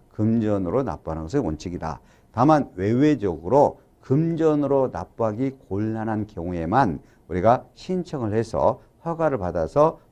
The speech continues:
어, 금전 외의 것으로도 납부를 허용하고 있죠.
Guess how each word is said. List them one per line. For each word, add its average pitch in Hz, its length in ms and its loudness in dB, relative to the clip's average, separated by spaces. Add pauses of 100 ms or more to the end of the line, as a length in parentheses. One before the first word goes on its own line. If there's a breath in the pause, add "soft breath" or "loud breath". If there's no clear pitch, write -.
(160)
어, 92 380 2
금전 139 560 0
외의 127 500 2
것으로도 92 880 2 (200 loud breath)
납부를 123 520 -4
허용하고 139 560 -6
있죠. - 300 -8